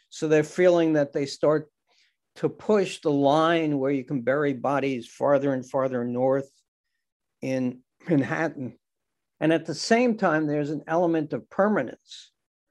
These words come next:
The churches, there were many, many churches on Wall Street, for instance. But as that land becomes more and more valuable and more and more commercial, people are moving away,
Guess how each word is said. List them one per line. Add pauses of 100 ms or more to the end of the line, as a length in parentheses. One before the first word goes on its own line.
(240)
The
churches,
there
were
many,
many
churches
on
Wall
Street,
for
instance. (600)
But
as
that
land
becomes
more
and
more
valuable (540)
and
more
and
more
commercial, (760)
people
are
moving
away,